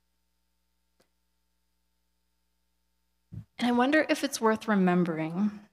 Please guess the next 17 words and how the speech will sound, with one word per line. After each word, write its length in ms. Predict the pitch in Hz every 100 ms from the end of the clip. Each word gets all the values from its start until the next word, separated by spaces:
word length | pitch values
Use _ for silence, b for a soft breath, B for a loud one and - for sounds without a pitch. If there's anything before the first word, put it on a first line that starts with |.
| _ _ _ _
in 160 | 220 240
those 180 | 269 262
moments 400 | 214 214 208 208
when 260 | 196 190
we 240 | 190 208 233
feel 460 | - - 202 190
like 320 | 180 180 175 185
Naomi, 720 | 160 156 151 139 180 185 - _ _ _ _ _ _ _ _
when 180 | 185 185
we 160 | 202 240
feel 320 | - 214 196
all 460 | - 185 214 220 -
alone 580 | 190 185 190 202 208
and 180 | 208 185
forsaken 640 | 185 175 - 196 190 190
by 160 | 180 165
God. 560 | 165 175 165 175 185